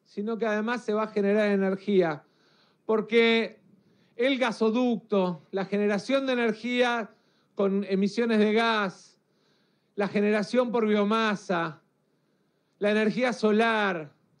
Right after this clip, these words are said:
la energía eólica, toda esa suma de energías que tiene la Argentina, la tenemos que transformar en la energía que nos haga un país fuerte y grande.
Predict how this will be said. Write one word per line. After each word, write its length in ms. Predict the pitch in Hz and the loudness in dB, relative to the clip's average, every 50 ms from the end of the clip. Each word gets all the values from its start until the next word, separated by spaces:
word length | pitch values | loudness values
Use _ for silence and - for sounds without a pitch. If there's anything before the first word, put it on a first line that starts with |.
| _ _ - | _ _ -4
la 120 | 190 196 | 0 0
energía 480 | 196 196 202 202 202 - 233 254 247 233 | 2 2 2 0 0 -2 -2 -2 0 2
eólica, 880 | 226 220 226 233 233 233 220 202 190 180 - - 170 156 147 139 135 - _ _ _ _ _ _ _ _ _ _ _ _ _ _ - | 2 2 2 2 2 2 2 2 0 0 -2 -4 -4 -4 -4 -6 -10 -16 _ _ _ _ _ _ _ _ _ _ _ _ _ _ 0
toda 300 | - 339 330 330 311 285 | 2 2 2 2 2 0
esa 240 | 214 - 247 220 | 0 0 0 -2
suma 380 | 202 - - 330 330 330 262 240 | -2 0 -2 -2 -2 0 0 0
de 120 | 226 214 | 2 2
energías 680 | 208 202 202 202 208 208 - - 294 311 311 277 220 - | 2 2 2 2 0 -2 -2 -2 0 0 0 0 -2 -4
que 140 | - 214 | -2 -4
tiene 320 | 202 208 233 294 294 285 262 | -2 -2 -2 -2 0 0 0
la 100 | 233 208 | 0 0
Argentina, 800 | 202 196 - 170 165 170 170 226 233 247 240 233 202 175 156 - _ _ _ _ _ _ _ _ _ _ _ _ _ _ _ _ _ _ | 0 -2 -4 -6 -6 -6 -6 -6 -6 -4 -2 -2 -4 -4 -6 -10 _ _ _ _ _ _ _ _ _ _ _ _ _ _ _ _ _ _
la 200 | - 170 165 165 | -4 -4 -2 0
tenemos 380 | 180 190 196 220 233 233 220 214 | 2 2 2 2 2 2 0 2
que 100 | 202 190 | 0 0
transformar 720 | - 190 185 180 175 170 170 175 180 185 190 214 220 220 | 0 0 0 -2 -2 -2 -2 -2 -2 0 0 0 0 2
en 160 | 208 202 190 | 2 2 2
la 100 | 185 175 | 2 2
energía 640 | 175 175 175 175 180 175 - 202 233 240 233 233 - | 2 0 0 0 -2 -4 -4 -2 -2 0 0 -2 -2
que 120 | - 185 | -2 -2
nos 280 | 170 165 160 165 - 202 | -2 -2 -6 -4 -2 0
haga 460 | 196 196 196 202 196 202 208 202 - _ _ _ _ _ _ _ | 0 2 2 2 0 -2 -4 -6 -10 _ _ _ _ _ _ _
un 160 | - 185 170 | -10 -8 -6
país 400 | 143 180 175 180 190 202 208 190 | -2 2 4 4 4 4 4 0
fuerte 760 | - - _ - 196 208 208 214 208 214 - 220 220 208 214 - | -4 -6 _ 0 2 2 2 0 -2 -2 -2 -2 -2 -2 -4 -8
y 160 | - 175 170 165 | -8 -4 -2 0
grande. 560 | 165 156 147 135 131 127 123 120 120 113 | 0 0 0 -2 -4 -6 -8 -8 -8 -10